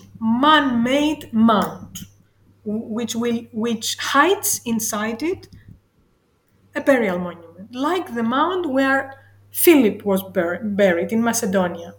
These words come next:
Mounds are regular, uh,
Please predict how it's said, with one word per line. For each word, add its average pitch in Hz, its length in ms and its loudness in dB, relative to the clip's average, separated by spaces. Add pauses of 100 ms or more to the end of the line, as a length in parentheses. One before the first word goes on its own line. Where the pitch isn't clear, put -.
Mounds 339 460 4
are 226 580 -2
regular, 233 760 0 (460)
uh, 208 280 -8